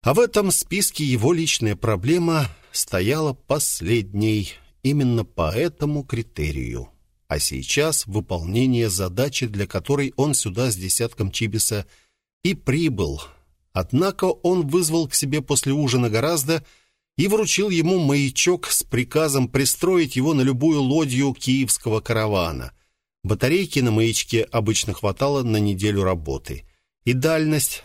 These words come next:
с которой его можно было засечь, равнялась от одного до трёх километров,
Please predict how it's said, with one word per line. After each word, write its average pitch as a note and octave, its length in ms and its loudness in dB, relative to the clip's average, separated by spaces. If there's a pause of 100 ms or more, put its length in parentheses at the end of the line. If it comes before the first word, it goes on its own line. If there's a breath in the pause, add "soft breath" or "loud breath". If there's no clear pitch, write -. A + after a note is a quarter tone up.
с - 120 -4
которой A#2 400 0
его A2 300 0
можно G2+ 340 0
было F#2 240 -2
засечь, F#2+ 580 -2
равнялась B2+ 720 0 (100)
от C#3+ 200 -2
одного G2+ 440 -2
до C3+ 220 -2
трёх B2 380 -4
километров, F2 720 -2